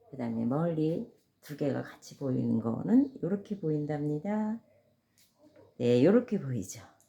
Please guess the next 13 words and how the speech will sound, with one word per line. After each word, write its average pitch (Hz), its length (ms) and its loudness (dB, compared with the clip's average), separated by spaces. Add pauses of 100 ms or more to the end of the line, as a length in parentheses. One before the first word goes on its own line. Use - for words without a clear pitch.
(920)
예, 117 80 -2
그래서 185 240 0
요 214 140 10
장소가 214 800 4 (640)
애매해요. 180 1200 10
여기 131 240 -2
에어컨이랑 170 1120 4
애매한 247 480 12
장소라서 160 840 2 (340)
그림을 208 460 8
걸기에는 151 680 6
참 - 540 2
그렇고 131 680 -2